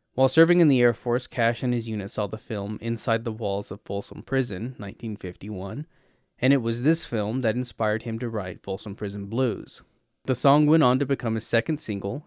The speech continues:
and because of the nature of the material, many inmates from many prisons wrote to him asking to perform at the prison they were currently in.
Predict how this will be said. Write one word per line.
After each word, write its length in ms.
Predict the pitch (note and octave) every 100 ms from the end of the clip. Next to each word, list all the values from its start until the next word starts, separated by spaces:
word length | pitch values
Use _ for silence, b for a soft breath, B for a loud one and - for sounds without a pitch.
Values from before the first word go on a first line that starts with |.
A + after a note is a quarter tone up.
| -
and 260 | A#2+ A2+
because 380 | A#2 G#2+ A#2+ A#2
of 140 | A2
the 120 | A2 G#2+
nature 380 | G#2+ F3 -
of 80 | A#2
the 60 | G#2+
material, 580 | G2+ - F#2 F#2 A2+ - -
many 280 | B2 B2+ B2
inmates 720 | E2 D3+ D#3+ F#2+ A2+ - - -
from 280 | B2 A2+ A2
many 200 | G#2+ G2+
prisons 640 | - D#3+ B2 A2 A#2+ -
wrote 240 | C#3+ F3+ G3
to 180 | A#2 E2
him 220 | A2+ C#3 _ _ _ _ -
asking 380 | B2 - C3+ B2+
to 80 |
perform 640 | C3+ B2+ - G#2+ G2 G2+ C3+ -
at 220 | G#2 G#2 -
the 120 | A#2 A2
prison 400 | - G2 A2+ G2+
they 100 | F#2
were 140 | G#2
currently 560 | - A#2 E2+ F#2+ G2 A#2
in. 300 | C#3 D#2+